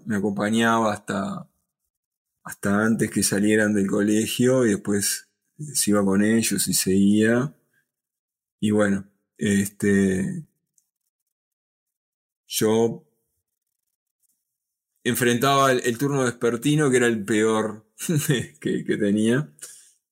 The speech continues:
Pero en realidad, para responderte, fue muy poco el tiempo que le dediqué a, eh, a quedarme bajoneado,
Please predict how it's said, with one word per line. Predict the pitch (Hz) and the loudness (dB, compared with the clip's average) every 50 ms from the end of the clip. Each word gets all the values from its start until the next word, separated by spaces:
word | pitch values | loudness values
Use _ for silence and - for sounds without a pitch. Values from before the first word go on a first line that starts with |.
| _ _ _ _ _ _ | _ _ _ _ _ _
Pero | - 113 120 131 135 135 135 127 - | -2 0 2 2 4 2 2 0 -2
en | 127 127 123 | -2 -4 -2
realidad, | 127 139 139 143 151 156 160 165 170 170 165 160 156 143 139 127 - - _ _ _ _ _ _ _ _ _ _ | 0 0 2 2 2 2 4 4 2 2 2 2 2 0 -2 -4 -6 -10 _ _ _ _ _ _ _ _ _ _
para | - 110 110 120 117 | -2 0 2 2 2
responderte, | 117 120 117 - 127 127 127 127 135 139 143 147 143 - 160 160 156 156 147 131 123 113 101 - - _ _ _ _ _ _ _ _ _ - - _ - | 0 -2 -4 -2 -2 0 0 2 2 2 2 0 0 0 2 4 4 4 4 4 4 2 0 -4 -8 _ _ _ _ _ _ _ _ _ -20 -20 _ -10
fue | - - 160 160 | -6 -2 -2 0
muy | 170 175 160 139 | 0 0 0 -2
poco | - 147 143 139 135 120 - 117 110 | -2 0 2 2 2 2 0 0 -2
el | 107 101 | -2 -2
tiempo | 117 120 113 113 113 110 110 | -4 -4 -2 -2 -2 -2 0
que | 110 | 0
le | 107 | 0
dediqué | 107 107 104 107 104 104 117 113 113 110 | 0 2 2 0 0 0 2 2 4 4
a, | 107 101 101 101 98 95 95 95 87 - - _ _ _ _ _ _ _ _ _ _ _ _ _ - | 2 2 2 0 0 -2 -4 -8 -10 -14 -18 _ _ _ _ _ _ _ _ _ _ _ _ _ -4
eh, | 110 107 104 101 98 98 95 95 - - - _ _ _ _ - | -2 0 2 4 4 2 2 0 -4 -8 -14 _ _ _ _ -6
a | 110 101 98 | -6 -4 0
quedarme | 107 107 110 117 113 113 107 107 | 0 0 2 2 2 2 2 0
bajoneado, | 104 104 101 - - 107 101 101 104 104 107 110 113 113 117 123 127 131 135 139 151 151 - | 0 -2 -4 -4 -4 -2 0 0 2 2 2 2 2 2 2 2 2 2 0 0 -2 -6 -10